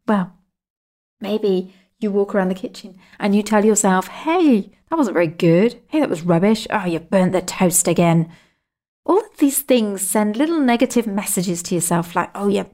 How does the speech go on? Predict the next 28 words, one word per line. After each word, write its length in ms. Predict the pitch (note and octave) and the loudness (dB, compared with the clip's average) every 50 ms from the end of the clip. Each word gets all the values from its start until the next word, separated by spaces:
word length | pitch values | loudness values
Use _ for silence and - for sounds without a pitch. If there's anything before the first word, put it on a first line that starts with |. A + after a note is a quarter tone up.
| _ _ - | _ _ -4
muppet. 640 | G#3 F3+ F3 E3+ F3+ F3 F3 - G3 - - - - _ _ _ _ _ _ - | -2 -2 0 0 -2 -4 -4 -4 -6 -6 -8 -14 -20 _ _ _ _ _ _ 0
Oh, 100 | G#3 A#3 | 2 2
you're 140 | A3 G3 E3+ | 4 2 0
stupid." 760 | - - - - - - - - G3+ F#3 - G3 F3+ - - - - - _ - | -2 -4 -6 -6 -8 -10 -8 -6 -6 -2 0 0 0 0 -2 -6 -20 -12 _ -2
Maybe 180 | G3+ F#3+ F#3 | 0 2 2
you 60 | F#3 | 2
say 180 | F3 - F3+ E3+ | 2 2 0 0
harsher 420 | E3 E3 F#3 E3+ F3 F3 - G3+ | 0 2 2 2 2 2 0 -2
things 300 | F#3 - F3+ - - F#3 | -4 -4 -4 -6 -6 -8
about 220 | - G3+ - - - | -8 -8 -8 -6 -4
yourself. 480 | G3+ - - - - C#4+ C#4 - _ _ _ _ _ _ _ - - - - | -4 -4 -4 -4 -6 -12 -14 -18 _ _ _ _ _ _ _ -20 -20 -8 -4
But 140 | - F4+ - | -2 -2 0
remember, 720 | F4+ F#4+ A4 A#4+ B4+ B4+ B4 A#4 F4+ B3 - - - - _ _ _ _ _ - | 0 2 4 4 4 4 4 4 4 2 2 -2 -8 -14 _ _ _ _ _ -2
remember 400 | E4+ G#4+ A4+ A#4+ C5 C5 B4+ B4 A#4+ | 0 2 4 4 4 6 6 6 4
what 100 | G#4 - | 4 4
we 120 | E4+ E4+ | 4 4
always 260 | E4 E4 D#4 D4 D#4 - | 6 6 6 4 2 0
say 160 | - F#3 E3+ | -4 -6 -6
to 100 | - - | -8 -10
ourselves. 380 | - F#3+ - - - - - - | -10 -8 -8 -8 -8 -6 -4 -2
We 80 | D4+ | 0
don't 200 | D#4+ B4+ C#5 C5+ | 0 0 0 -2
call 220 | - - D4+ D#4 C#4 | -2 0 2 2 2
our 100 | A#3 A3 | 2 0
kids 280 | - - G#3+ F#3+ - | -2 -4 -4 -4 -2
stupid. 640 | - - - - - - A#3 - - - - A3+ - - _ _ _ _ _ - - | -2 -4 -4 -6 -8 -12 -12 -12 -10 -10 -10 -10 -12 -14 _ _ _ _ _ -6 -2
And 160 | - C#4 D#4 | 0 2 2
if, 140 | F4+ F4 - | 2 0 -2